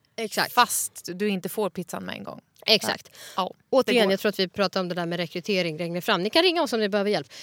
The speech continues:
Speaker 1: Men saken är den att man kan inte ha åtta personer i personalen där fem står som fån med halvöppen fågelholk och liksom glor ut i restaurangen. De andra tre stressar som fasen med att få ihop fyra pizzor.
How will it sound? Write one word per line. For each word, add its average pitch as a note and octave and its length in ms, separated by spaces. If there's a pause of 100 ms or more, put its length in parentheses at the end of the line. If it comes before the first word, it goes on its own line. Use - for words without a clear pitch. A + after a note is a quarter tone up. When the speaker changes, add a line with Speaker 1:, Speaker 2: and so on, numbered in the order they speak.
(120)
Speaker 1:
Men A#3+ 320 (200)
saken C4+ 380
är A3 60
den G3 160
att F#3+ 160 (500)
man C#4 140
kan - 120
inte - 120
ha F4+ 380
åtta - 420
personer D3+ 420
i D3 40
personalen D3+ 680 (320)
där A#3 120
fem D#4+ 540
står D#3+ 280
som E3 200
fån G#3 680
med G3+ 160
halvöppen F3 640
fågelholk E3+ 680
och F3+ 80
liksom F3 280
glor F#3+ 320
ut D3+ 200
i B2+ 40
restaurangen. E3+ 500
De D#3+ 120
andra G3 240
tre D3 200
stressar D#3+ 340
som D#3+ 140
fasen E3+ 340
med F3 80
att D#3+ 60
få E3+ 60
ihop D3 220
fyra D#3 300
pizzor. - 400